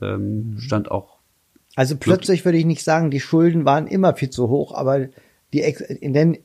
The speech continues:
Speaker 2: dann explodierten sie
Speaker 1: Genau.
Speaker 2: förmlich in den neunziger,
Speaker 1: Wie,
Speaker 2: ja.
Speaker 1: wie, wie
Speaker 2: Mhm.
Speaker 1: kam es dazu, zu dieser Krise?
Speaker 2: Ja, also es hat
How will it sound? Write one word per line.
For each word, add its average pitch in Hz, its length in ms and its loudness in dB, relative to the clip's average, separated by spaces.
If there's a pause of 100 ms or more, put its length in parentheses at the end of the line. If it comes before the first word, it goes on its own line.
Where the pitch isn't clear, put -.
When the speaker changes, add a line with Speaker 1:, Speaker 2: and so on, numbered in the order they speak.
Speaker 2:
dann 143 240 2
explodierten 160 720 4
sie 120 80 2
Speaker 1:
Genau. 117 200 6
Speaker 2:
förmlich 113 260 0
in 117 140 0
den - 20 -2
neunziger, 104 400 -2
Speaker 1:
Wie, - 20 0
Speaker 2:
ja. 110 220 0
Speaker 1:
wie, 117 180 2
wie 120 60 4
Speaker 2:
Mhm. 87 40 -8
Speaker 1:
kam 139 200 -2
es 131 100 2
dazu, 92 300 -4
zu 90 160 -6
dieser 90 160 -2
Krise? 85 360 -2 (380)
Speaker 2:
Ja, - 200 0
also 147 220 -2
es 160 140 0
hat 170 260 2